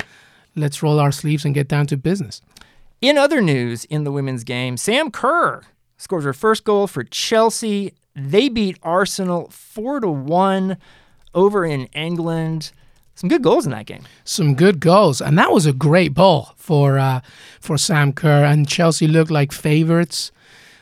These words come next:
Speaker 1: Uh, they have a game in hand, uh, even though Man City women are,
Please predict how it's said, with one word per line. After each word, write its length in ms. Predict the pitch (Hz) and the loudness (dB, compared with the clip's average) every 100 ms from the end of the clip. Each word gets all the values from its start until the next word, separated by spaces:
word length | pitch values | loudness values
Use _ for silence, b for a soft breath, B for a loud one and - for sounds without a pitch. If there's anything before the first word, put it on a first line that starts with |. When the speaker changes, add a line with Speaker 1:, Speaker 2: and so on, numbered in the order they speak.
| b | b
Speaker 1:
Uh, 240 | 160 147 | -2 0
they 120 | 135 143 | 0 0
have 120 | 143 | 0
a 60 | |
game 320 | 131 151 147 151 | 2 2 2 2
in 80 | |
hand, 580 | 139 151 143 143 143 - _ 143 | 2 2 2 2 0 -4 _ -6
uh, 220 | 135 135 | -4 -4
even 160 | 143 139 | -2 0
though 120 | 139 | 0
Man 160 | 139 | 0
City 280 | 135 147 139 | 0 0 0
women 320 | 139 139 139 | 0 0 0
are, 160 | 135 135 | -2 -4